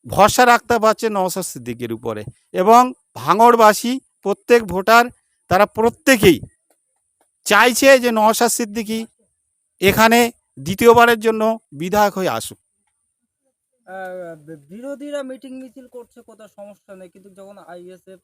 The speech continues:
Speaker 2: আহ, মিটিং মিছিল করছে সেক্ষেত্রে কেন বাধা বাড়বে?
Speaker 1: এ দেখেন, শাসক দলের একটা কালচার এটা। তার কারণ হচ্ছে শাসক দল সবসময় চায় যে আমাদের যারা বিরোধী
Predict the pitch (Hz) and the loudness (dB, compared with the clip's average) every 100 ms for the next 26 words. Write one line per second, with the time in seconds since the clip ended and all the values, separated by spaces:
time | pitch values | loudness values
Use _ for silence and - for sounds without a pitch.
0 | - 165 165 165 175 170 170 165 170 _ | -20 -20 -20 -20 -20 -20 _ _ -20 _
1 | 165 190 185 196 190 175 156 139 135 131 | _ _ _ _ _ -20 -20 -20 -20 _
2 | 131 127 _ _ _ _ _ _ _ _ | _ _ _ _ _ _ _ _ _ _
3 | _ - 233 240 226 202 - 170 180 226 | _ -8 -2 0 0 0 -2 0 0 -2
4 | 226 240 247 233 220 - 233 233 - _ | 0 0 2 0 -2 0 0 0 -4 _
5 | _ _ 185 190 196 208 185 147 131 107 | _ _ 2 4 4 2 0 -2 -6 -12
6 | _ _ - 175 185 175 190 214 214 - | _ _ -6 -4 -2 -2 -4 -2 -4 -2
7 | 226 - 170 - 214 208 214 226 240 _ | -4 -2 -6 -4 -6 0 2 2 0 _
8 | _ _ _ _ _ _ - - - - | _ _ _ _ _ _ -4 0 0 2
9 | 247 262 254 226 190 127 - _ 139 196 | 4 4 4 4 2 2 -6 _ -4 0
10 | 190 208 214 214 214 208 175 196 202 220 | 0 0 -2 0 2 2 0 0 0 -2